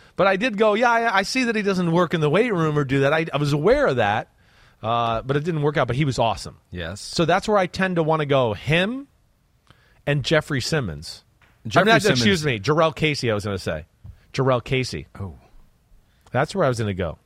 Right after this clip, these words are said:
Speaker 2: 'Cause Jeffrey Simmons has not been enough.
Speaker 1: Enough yet, right.
Speaker 2: Yes.
Speaker 1: Jeffrey Simmons looks like he's on, if we do this five years from now, he'll probably be on the team. Jarrell Casey,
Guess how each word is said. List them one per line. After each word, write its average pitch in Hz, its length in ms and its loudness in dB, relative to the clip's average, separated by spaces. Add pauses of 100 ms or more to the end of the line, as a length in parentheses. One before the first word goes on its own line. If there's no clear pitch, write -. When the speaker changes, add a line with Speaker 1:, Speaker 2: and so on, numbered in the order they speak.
Speaker 2:
'Cause 104 160 -6
Jeffrey 143 240 -4
Simmons 123 320 -4
has 110 140 -4
not 104 160 -4
been 98 120 -6
enough. 87 540 -2
Speaker 1:
Enough 147 320 0
yet, 92 300 -2
right. 95 140 0
Speaker 2:
Yes. 85 180 -6
Speaker 1:
Jeffrey 190 320 2
Simmons 170 260 -2
looks 185 200 -2
like 151 120 0
he's 139 220 -2
on, 147 160 0
if 127 80 -4
we 156 80 0
do 175 120 -2
this 160 180 -2
five 139 280 2
years 185 180 0
from 127 120 -2
now, 113 180 0
he'll 113 80 0
probably 123 240 0
be 117 100 -2
on 104 120 -2
the 98 40 -8
team. 90 340 -4 (1200)
Jarrell 214 320 0
Casey, 123 680 -2